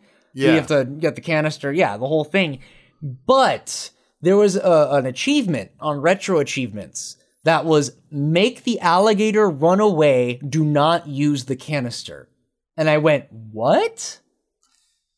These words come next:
Speaker 1: <sighs> How hard is that?
Speaker 2: Uh, surprisingly, not even that hard. Um, it, it does cost a lot, but if you do dump enough rounds into it, it backs up and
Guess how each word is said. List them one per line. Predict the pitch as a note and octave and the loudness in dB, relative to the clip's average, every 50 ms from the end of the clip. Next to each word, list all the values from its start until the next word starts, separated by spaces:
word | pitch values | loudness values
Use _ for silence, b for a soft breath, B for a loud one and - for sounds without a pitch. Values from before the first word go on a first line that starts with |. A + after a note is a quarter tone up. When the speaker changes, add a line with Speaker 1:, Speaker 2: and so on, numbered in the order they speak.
| _ _ _ _ _ _ _ _ _ _ _ _ _ _ _ _ _ | _ _ _ _ _ _ _ _ _ _ _ _ _ _ _ _ _
Speaker 1:
<sighs> | B B B B B B B B B B B B B B B B - - - | B B B B B B B B B B B B B B B B -14 -6 -2
How | E3 G#3 B3 | 0 0 -2
hard | - - D3 D#3+ G#3 A#3+ G#3+ | -2 -2 0 0 0 0 -4
is | C#3 - - | -8 -8 -10
that? | G#2+ F#2 E2 D#2+ _ _ _ _ _ _ _ _ _ _ _ _ _ _ _ - - _ _ - | -12 -14 -16 -18 _ _ _ _ _ _ _ _ _ _ _ _ _ _ _ -20 -20 _ _ -6
Speaker 2:
Uh, | G3 | -4
surprisingly, | G3 - G#3+ - F#3+ G#3 A#3 D#4+ G#4+ F4+ E4 D4+ C#4 B3+ A3+ | 0 0 -2 0 2 2 2 2 2 0 0 0 0 2 2
not | G#3 G#3+ G#3+ G3+ | 4 2 2 4
even | G3 G#3+ G3 F#3 D#3 C#3+ C3+ | 2 2 2 0 0 -2 -2
that | B2+ C3+ C3 D3 D#3 - | 0 0 0 0 -2 -4
hard. | - - A3 A3 B3 D#4 F4 F4+ - _ _ _ _ _ _ _ _ _ _ _ - - | -4 -2 -2 0 0 -2 -4 -6 -10 _ _ _ _ _ _ _ _ _ _ _ -2 0
Um, | E3 D#3 D#3 D#3 D3+ D3 D3 D3+ D#3 D3 - | 2 4 4 4 4 2 2 0 -6 -4 -2
it, | G3+ G#3 G3+ - | -2 -2 0 0
it | A#3 F#3+ - | -2 2 2
does | A3+ B3+ D4+ C#4+ | 4 2 2 0
cost | - - - - E3 F3 G3+ G3 - - G#3 | -2 -12 -6 -2 0 0 0 -2 -4 -2 -2
a | F3+ | 0
lot, | D#3 C#3+ C#3 C#3+ C#3+ F#3+ B3 C4+ - b b b b b | 0 2 2 2 2 2 0 -2 -4 b b b b b
but | - F#3+ F#3+ | 0 0 0
if | F#3+ G3 | 2 2
you | G3+ G3+ | 0 0
do | E3 G#3+ C#4+ D#4+ D4+ A#3 F3+ | 2 4 2 2 2 2 2
dump | - G3 G3+ A3+ A3+ B3 | 2 2 2 2 2 0
enough | A3+ A3 A3 G#3+ - | 2 2 0 0 0
rounds | E3+ F3+ G3 G3+ G#3 G3+ F#3 - | 0 2 4 4 4 2 0 -2
into | - A#3 C#4 F4 E4 - G#3+ D3+ | -2 -2 -2 -2 -2 -2 0 0
it, | C3+ D3 D3 - | 0 0 -2 -2
it | - A#3+ - - D3+ - - | -4 -4 -4 -4 -6 -2 0
backs | F3 F3+ G#3+ C4+ - - - - | 2 2 0 -2 -4 -6 0 2
up | D4 C4 A#3 A#3 - - | 2 2 2 0 -2 -6
and | - A3 G3 | -2 0 0